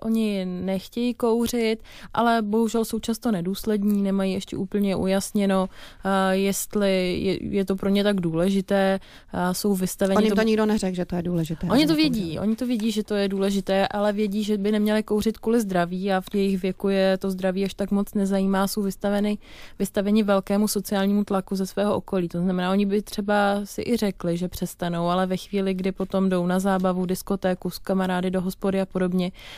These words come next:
Speaker 1: a všichni kouří, ještě je třeba hecují, tak samozřejmě velmi snadno podlehnou.
Speaker 2: To je podobné jako s tím alkoholem, jak jsme si tady říkali,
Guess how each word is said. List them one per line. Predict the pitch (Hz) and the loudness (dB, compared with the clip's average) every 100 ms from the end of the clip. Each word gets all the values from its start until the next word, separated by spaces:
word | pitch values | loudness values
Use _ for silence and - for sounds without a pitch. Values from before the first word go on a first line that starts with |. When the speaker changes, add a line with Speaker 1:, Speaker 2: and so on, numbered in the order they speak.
| - | -10
Speaker 1:
a | - | -6
všichni | - 214 - 226 | 0 0 4 2
kouří, | 220 202 202 202 190 | 2 0 2 0 0
ještě | 185 180 196 | 0 -2 -2
je | 190 | -2
třeba | - 180 | -2 0
hecují, | 196 190 - 202 190 185 190 - - - - | 0 0 -2 0 2 0 -2 -10 -20 -20 -4
tak | - 220 | -2 -2
samozřejmě | - 208 202 208 202 196 | -2 2 2 4 2 2
velmi | 190 190 | 2 2
snadno | - 185 185 | 0 -2 -2
podlehnou. | 185 175 165 160 160 - - - | -2 -4 -4 -4 -6 -8 -14 -4
Speaker 2:
To | 277 | -2
je | |
podobné | 285 226 226 | 0 2 2
jako | 220 226 | 2 0
s | - | -2
tím | 240 | 0
alkoholem, | 185 185 180 170 165 | 0 0 0 0 0
jak | 160 | -2
jsme | 165 | -4
si | 156 | -4
tady | 160 165 | -2 -2
říkali, | 165 160 - 165 160 | -4 -6 -4 -4 -4